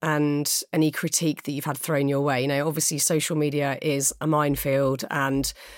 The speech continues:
horrendous for most people in terms of if there's backlash or if there's negativity. It can be a lovely place of connection as well, but it can obviously dish up just unsolicited thoughts, opinions.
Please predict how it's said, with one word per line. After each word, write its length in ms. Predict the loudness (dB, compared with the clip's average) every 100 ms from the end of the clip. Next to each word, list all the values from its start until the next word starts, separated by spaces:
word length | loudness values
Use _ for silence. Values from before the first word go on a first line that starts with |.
| -20 -20 _
horrendous 640 | 0 4 6 8 6 6 4
for 380 | 4 6 4 4
most 480 | 6 8 6 4 2
people 540 | 4 4 6 6 6
in 220 | 6 4
terms 400 | 4 2 2 2 0
of 160 | 0
if 160 | -4 -2
there's 160 | -2 0
backlash 720 | 2 2 2 4 4 4 2
or 60 |
if 80 | 0
there's 180 | 0 2
negativity. 1000 | 2 0 0 2 2 0 0 -2 -4 -4
It 60 |
can 120 | -2 0
be 100 | 2
a 40 |
lovely 280 | 2 2 0
place 340 | 0 0 0
of 100 | -2
connection 400 | -4 -6 -4 -2
as 100 | -2
well, 180 | 2 0
but 120 | 2
it 120 | -2 0
can 260 | 0 0 -2 -12 -18 -6 0
obviously 320 | 2 2 0
dish 320 | 0 0 2
up 220 | 2 0
just 200 | -2 -2 2
unsolicited 1040 | 4 6 4 2 2 0 2 4 4 0 -8 -14 -20 -20 -18
thoughts, 720 | -2 4 6 8 6 6 2 2
opinions. 1080 | 0 4 6 8 8 8 6 6 4 2